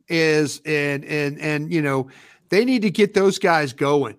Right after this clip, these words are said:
I mean, and they need to get Jab-, they need to get Damone Clark going too. Clark, Cox, Harper, Overshown.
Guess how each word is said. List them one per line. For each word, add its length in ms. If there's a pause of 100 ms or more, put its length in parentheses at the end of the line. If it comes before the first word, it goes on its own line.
(140)
I 100
mean, 200
and 340
they 120
need 160
to 60
get 240
Jab-, 280
they 120
need 160
to 100
get 240
Damone 400
Clark 340
going 300
too. 340 (440)
Clark, 500 (220)
Cox, 560 (200)
Harper, 520 (300)
Overshown. 800